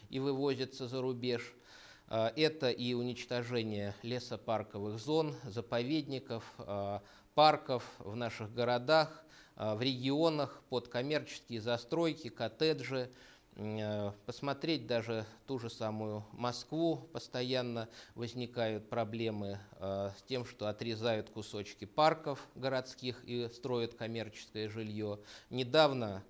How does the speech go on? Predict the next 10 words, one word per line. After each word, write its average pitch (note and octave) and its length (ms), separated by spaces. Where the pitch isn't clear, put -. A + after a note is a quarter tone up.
в A2 80
усадьбе A2 500
Архангельская C#3 1040
была C3 320
вырублена A#2 720
лесополоса A#2 1500
под A2 160
строительство, G2+ 840
э, G#2 360
электромагистрали. A2 1300